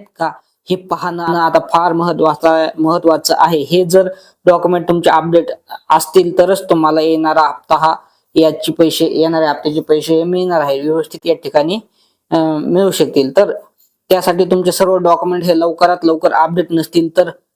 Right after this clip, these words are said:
अपडेट करून घ्या, कारण की ज्यांचे कागदपत्र अपडेट आहेत त्यांनाच हे पैसे या ठिकाणी मिळणार आहेत. तर एकोणी-, तर हा एकोणीसवा हप्ता लवकरच शेतकऱ्यांच्या बँक खात्यामध्ये शासनाच्या माध्यमातून वितरित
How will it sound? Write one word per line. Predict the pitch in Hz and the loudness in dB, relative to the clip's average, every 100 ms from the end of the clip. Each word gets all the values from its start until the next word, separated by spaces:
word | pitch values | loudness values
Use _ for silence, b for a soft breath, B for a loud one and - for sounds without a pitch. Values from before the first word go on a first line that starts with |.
| - | -4
अपडेट | 151 170 175 | -2 -2 -4
करून | 160 165 165 160 | 0 0 0 0
घ्या, | 170 151 | -2 -2
कारण | - 160 170 180 | 0 0 2 -2
की | 160 165 - _ _ - - _ _ - | 0 -2 -2 _ _ -20 -20 _ _ -6
ज्यांचे | 151 175 180 202 | -2 -2 0 0
कागदपत्र | 208 180 180 - 175 165 | 2 0 0 2 0 2
अपडेट | 170 165 170 175 | 0 0 -2 0
आहेत | 165 190 165 - - | 2 2 0 -2 -2
त्यांनाच | 170 180 202 202 | -2 0 -2 -2
हे | 180 | -2
पैसे | 160 170 160 170 | 0 -2 0 0
या | 165 | 0
ठिकाणी | 156 147 151 156 226 370 _ _ _ - | -2 -2 -2 0 -4 -8 _ _ _ -2
मिळणार | 190 214 190 | 0 0 0
आहेत. | 160 139 131 131 | 0 0 -4 0
तर | 185 | 0
एकोणी-, | 170 175 185 196 196 190 180 | 2 -2 -2 -2 -2 -4 -2
तर | 202 | 0
हा | 190 185 | 2 2
एकोणीसवा | 208 208 220 214 220 | 0 0 -2 0 2
हप्ता | 196 - 190 | 0 0 0
लवकरच | 196 196 214 208 208 - | 0 0 0 -2 -4 -10
शेतकऱ्यांच्या | - 190 - 180 180 180 | -4 -4 0 0 0 -2
बँक | 175 180 175 | 0 -2 -2
खात्यामध्ये | 165 156 160 165 165 | -2 0 0 -2 -4
शासनाच्या | 170 165 - 160 170 | -2 -2 -2 -4 -2
माध्यमातून | 165 160 156 156 160 160 | -2 -2 -2 -2 -2 -4
वितरित | 160 160 | -2 -2